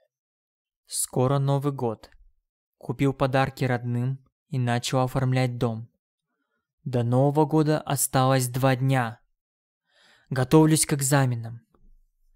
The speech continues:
Внезапно отключился свет.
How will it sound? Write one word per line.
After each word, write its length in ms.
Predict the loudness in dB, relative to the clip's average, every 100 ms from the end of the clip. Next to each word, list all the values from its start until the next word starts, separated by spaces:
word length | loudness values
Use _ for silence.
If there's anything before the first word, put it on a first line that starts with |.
| _ _ _
Внезапно 1000 | -10 0 2 4 4 4 2 0 -10 -10 _ _
отключился 720 | -8 -8 -4 -4 0 2 2
свет. 600 | 4 2 2 -4 -6 -18